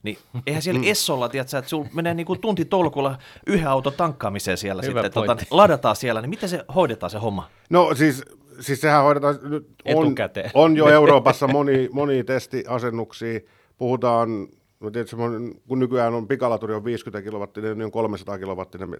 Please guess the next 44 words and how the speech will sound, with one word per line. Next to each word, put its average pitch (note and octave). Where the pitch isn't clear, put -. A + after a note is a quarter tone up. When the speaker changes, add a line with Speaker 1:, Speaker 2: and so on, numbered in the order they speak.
Speaker 2:
Siinä A#2+
puhutaan, A2+
jos G#2+
ollaan A2
al-, A2+
niinku G#2+
alle G#2
kymmenen G2
minuutin F2+
latausajasta. D#2+
Speaker 3:
Mut G#2+
eikö B2
ne C3+
räjähdä A#2+
sitten E2
ne D#2
akut? D2
Speaker 2:
Ei. F2+
Speaker 3:
Tai G2+
Speaker 2:
Ei. F#2
Speaker 3:
syty F#2+
palamaan? D#2+
Speaker 2:
No C3+
ei, D3
ei C3+
ainakaan C3
niissä C3
testeissä, A2
mitä G#2+
mä A2
oon A2
nähnyt, G2+
niin G2
Speaker 3:
Niin. G#2
Speaker 2:
ei, G#2+
ei A2+
oo A#2
yhtään G#2+
autoa G2+
vielä G2+
palannut, F#2
luojan E2+
kiitos. -
Speaker 3:
Niin, F2+